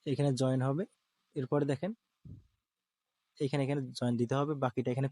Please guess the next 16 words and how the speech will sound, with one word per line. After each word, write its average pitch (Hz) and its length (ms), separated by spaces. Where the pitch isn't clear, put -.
কুচি 139 240
দিতে 104 220
হবে। 82 180
এরপর 147 200
বাড়তি 143 260
কাপড়টা 151 320
দিয়ে 156 120
আপনি 165 100
পকেট 143 280
দিতে 131 220
পারেন। 127 200
তো - 120
এখানে 147 240
আমি 151 80
পকেট 143 320
দিব 127 140